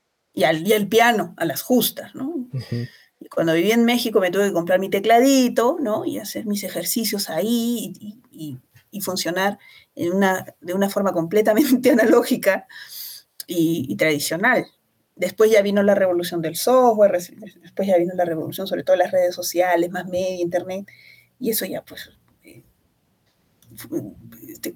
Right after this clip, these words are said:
Speaker 1: transformó completamente la manera de hacer música.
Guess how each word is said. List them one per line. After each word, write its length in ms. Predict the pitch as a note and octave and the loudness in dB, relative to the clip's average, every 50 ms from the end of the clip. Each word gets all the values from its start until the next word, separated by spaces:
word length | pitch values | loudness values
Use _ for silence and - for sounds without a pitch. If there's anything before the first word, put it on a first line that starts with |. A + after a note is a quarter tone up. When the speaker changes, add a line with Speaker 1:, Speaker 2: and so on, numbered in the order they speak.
| _ _ | _ _
Speaker 1:
transformó 880 | - A3 G#3 G#3+ G#3+ G#3+ G3 - - G#3+ G3 G3+ G3+ G3+ A3 C4 D4+ | -2 0 0 0 -2 -2 -2 0 2 2 2 2 2 2 4 2 2
completamente 640 | D4+ B3 G#3+ G3+ G#3 G3 G3 F#3 F3+ F3+ F3+ F3 F#3+ | 2 -2 -4 -2 -4 -4 -4 -4 -8 -8 -10 -10 -8
la 100 | F#3 F3+ | -8 -8
manera 280 | F3 F3 E3+ E3+ E3 D#3 | -6 -6 -4 -4 -4 -6
de 80 | D3+ | -6
hacer 200 | D3+ - - D3+ | -10 -12 -12 -12
música. 440 | C3+ B2+ B2 - - - - - - | -12 -12 -12 -12 -14 -16 -18 -20 -20